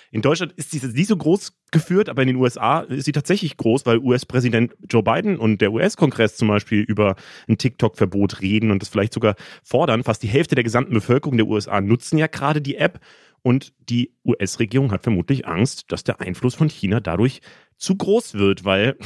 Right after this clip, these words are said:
<laughs> ja, mit, mit vielen Leuten auf einer App hat man natürlich auch viel Einfluss. Wie realistisch so ein TikTok-Verbot in den U S A und vielleicht sogar in Deutschland ist, darüber sprechen wir jetzt, und zwar mit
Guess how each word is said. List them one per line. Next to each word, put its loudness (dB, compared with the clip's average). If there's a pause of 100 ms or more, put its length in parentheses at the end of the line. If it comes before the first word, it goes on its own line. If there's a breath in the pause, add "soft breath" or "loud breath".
<laughs> 0
ja, 0
mit, -4
mit -8
vielen 0
Leuten 0
auf -4
einer 0
App -2
hat -2
man 2
natürlich -2
auch -4
viel -2
Einfluss. 0 (380 loud breath)
Wie 2
realistisch 0
so 2
ein 0
TikTok-Verbot 0
in -2 (100)
den -2
U 0
S 0
A 0
und 0
vielleicht -2
sogar 2
in 2
Deutschland -2
ist, -2
darüber 0
sprechen -4
wir -2
jetzt, -4
und -18
zwar -6
mit -2